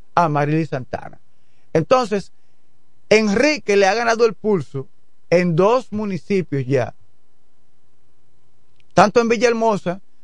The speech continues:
porque ganó, eh,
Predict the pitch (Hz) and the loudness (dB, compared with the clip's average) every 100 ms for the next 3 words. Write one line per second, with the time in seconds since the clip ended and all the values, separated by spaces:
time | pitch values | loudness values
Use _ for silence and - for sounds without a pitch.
0 | - - - 160 160 170 160 156 160 175 | -16 -16 2 2 4 2 2 2 2 2
1 | 190 196 196 190 170 - - - - 139 | 2 2 0 0 -4 -6 -14 -14 -2 2
2 | 135 131 123 110 | 4 4 2 0